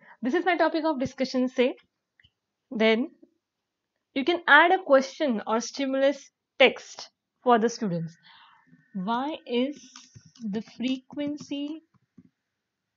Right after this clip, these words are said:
of disasters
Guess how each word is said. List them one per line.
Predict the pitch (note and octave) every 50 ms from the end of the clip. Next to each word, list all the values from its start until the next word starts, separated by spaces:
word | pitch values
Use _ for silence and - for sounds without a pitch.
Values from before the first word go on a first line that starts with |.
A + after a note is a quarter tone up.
| _ _ _ _ _ _ _ _ _ _ _ _ _ _ _ _ _ _ _ _ _ _ _ _ _ _ _ _ _ _ _ _ _ _ _ _ _ _ _ _ _
of | - A#3 A#3 A#3 A3+ A#3+ A#3 - _ _ _ - - C4 B3+
disasters | G3+ G#3 F#3 G#3+ G#3 G3+ G#3+ - - - - A#3+ A3 A3 A#3+ C#4+ -